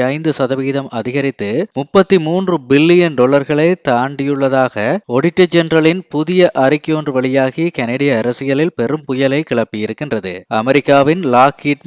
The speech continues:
மார்டின் நிறுவனத்திடமிருந்து எண்பத்தி எட்டு அதிநவீன எஃப் தேர்ட்டி ஃபைவ் ஏ ரக போர் விமானங்களை பத்தொன்பது பில்லியன் ரூபாய் செலவில் வாங்குவதற்கு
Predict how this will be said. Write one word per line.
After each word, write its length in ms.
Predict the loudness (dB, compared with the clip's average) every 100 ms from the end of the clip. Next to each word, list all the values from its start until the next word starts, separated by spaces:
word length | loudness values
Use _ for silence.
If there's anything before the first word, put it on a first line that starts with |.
| -4
மார்டின் 380 | -2 -2 -6 -4
நிறுவனத்திடமிருந்து 920 | -4 -4 -4 -2 -2 -2 -4 -4 -4 -4 -4 -4
எண்பத்தி 340 | 0 0 2 4 4
எட்டு 160 | 6 4 4 2
அதிநவீன 680 | 2 0 0 0 0 0 0 0
எஃப் 160 | -4 -6 0
தேர்ட்டி 280 | 0 0 -4
ஃபைவ் 200 | -2 -4 -2 -2
ஏ 20 | 0 2
ரக 200 | 0 -2 -4
போர் 220 | -4 -4 -4
விமானங்களை 640 | -2 -2 -2 -2 -4 -4 -6 -8 -10
பத்தொன்பது 540 | -6 -2 0 0 0 -2 -2
பில்லியன் 440 | 0 2 0 -2 -4
ரூபாய் 340 | 0 2 2 2
செலவில் 320 | 0 0 0 -2
வாங்குவதற்கு 560 | -2 -4 -4 -2 0